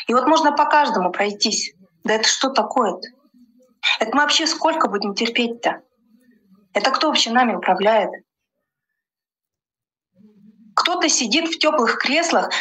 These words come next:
принимает такие решения, а потом страдают. Еще раз сказала, журналисты, общественные деятели, целые организации. Общенародный союз Возрождения России, на который завели уголовное дело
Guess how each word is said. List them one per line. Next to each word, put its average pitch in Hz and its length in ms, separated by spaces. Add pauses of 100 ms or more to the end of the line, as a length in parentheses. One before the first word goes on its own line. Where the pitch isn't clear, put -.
принимает 262 640
такие 240 300
решения, 269 440
а 202 120
потом 208 280
страдают. 226 540 (560)
Еще 226 200
раз 202 100
сказала, 180 220
журналисты, 247 880
общественные 269 580
деятели, 214 320
целые 294 340
организации. 254 880 (1120)
Общенародный 262 600
союз 277 260
Возрождения 226 540
России, 226 320
на 202 80
который 226 380
завели 202 320
уголовное 208 520
дело 262 360